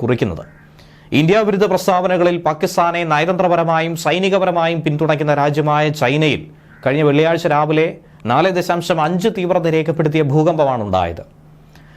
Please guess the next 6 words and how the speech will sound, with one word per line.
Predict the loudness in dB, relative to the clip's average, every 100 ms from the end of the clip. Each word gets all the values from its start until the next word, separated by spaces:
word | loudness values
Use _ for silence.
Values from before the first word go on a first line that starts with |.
| -2 2
യുനാൻ | 2 2 0
പ്രവിശ്യയിലാണ് | 0 0 0 2 0 0 -4 -6 -6
ഇതിൻ്റെ | -2 0 -2 -6 -12 -4
പ്രവ-, | -2 0 -2 -2
പ്രഭവ | 0 2 2 2
കേന്ദ്രമെന്നാണ് | 0 0 0 0 0